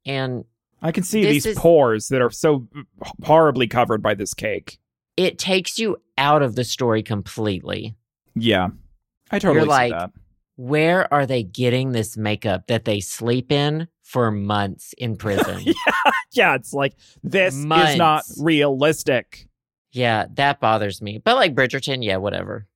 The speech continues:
Speaker 2: So, which season of Glow Up is this?
Speaker 1: I think it's season, is it season five, maybe?
Speaker 2: Okay.
Speaker 1: Yeah, it's been going on a,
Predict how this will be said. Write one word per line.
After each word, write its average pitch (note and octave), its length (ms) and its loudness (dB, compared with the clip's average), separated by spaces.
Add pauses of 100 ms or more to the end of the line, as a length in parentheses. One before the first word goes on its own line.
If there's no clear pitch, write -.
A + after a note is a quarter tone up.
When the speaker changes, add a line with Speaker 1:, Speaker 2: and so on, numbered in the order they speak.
(240)
Speaker 2:
So, F3 580 4 (400)
which F#3 320 2
season B3+ 280 0
of A3 80 0
Glow F#3 240 6
Up A3+ 100 0
is A3+ 120 -2
this? B3 460 -2 (560)
Speaker 1:
I C3+ 120 0
think G#3 200 0
it's A4 160 -4
season, E3+ 280 -2
is C#3 160 -4
it C3+ 100 -6
season B2+ 260 -6
five, B2+ 520 0
maybe? F4 440 -2 (400)
Speaker 2:
Okay. B3+ 260 0 (500)
Speaker 1:
Yeah, A3 200 0
it's - 120 -6
been F#3+ 120 0
going F3+ 220 2
on E3 160 0
a, - 160 -8